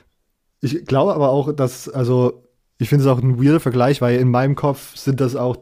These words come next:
trotzdem noch zwei unterschiedliche Spielertypen, beziehungsweise zwei unterschiedliche Arten von Runner, weil ich hab Desmond Ridder,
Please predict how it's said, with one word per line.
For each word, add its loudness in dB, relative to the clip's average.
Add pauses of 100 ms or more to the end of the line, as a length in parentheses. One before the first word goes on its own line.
trotzdem -4
noch -2
zwei -2
unterschiedliche -2
Spielertypen, -4
beziehungsweise -4
zwei -8
unterschiedliche -6
Arten -6
von -8
Runner, -6
weil -4 (380)
ich -12
hab -6
Desmond -2
Ridder, 0